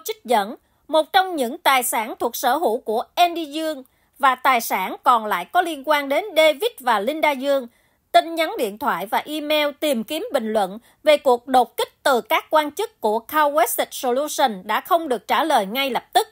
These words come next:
Không tìm thấy số điện thoại cá nhân của người nhà họ Dương. Thảo, ba mươi tám tuổi, đang phải đối mặt với một cuộc bầu cử bãi nhiệm chưa đầy hai năm sau nhiệm kỳ thị trưởng của bà.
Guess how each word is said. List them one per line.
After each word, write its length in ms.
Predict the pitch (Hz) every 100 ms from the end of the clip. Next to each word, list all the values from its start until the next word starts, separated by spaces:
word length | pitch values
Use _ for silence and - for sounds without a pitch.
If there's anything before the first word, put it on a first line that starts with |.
| _ _ _ _ _ _ _ _
Không 300 | - 392 381
tìm 240 | 311 269 254
thấy 180 | 302
số 240 | - 359 415
điện 240 | 254 233
thoại 200 | 277 220
cá 240 | - 302 381
nhân 280 | 359 339
của 180 | - 226
người 280 | 330 302 240
nhà 240 | 226 233
họ 200 | 220 214
Dương. 380 | 208 262 302 262 233 _ _ _ _ _ _
Thảo, 380 | - 285 262 320 427
ba 140 | 370
mươi 160 | 359 359
tám 240 | 349 440 -
tuổi, 240 | 226 247
đang 260 | 311 349 349
phải 240 | 226 220
đối 200 | 277 339 440
mặt 140 | 262 -
với 140 | 330
một 280 | 415 254 -
cuộc 220 | 247 233
bầu 180 | 285 254
cử 340 | 220 226 233 302 _
bãi 280 | 220 226 247
nhiệm 300 | 415 233 233
chưa 240 | 339 349
đầy 220 | 277 247 208
hai 220 | 294 311
năm 260 | 311 302
sau 240 | 294 349 320
nhiệm 220 | 247 226
kỳ 340 | 247 254 190 - -
thị 180 | 226
trưởng 300 | 226 240 208
của 100 | 285
bà. 320 | 302 254 196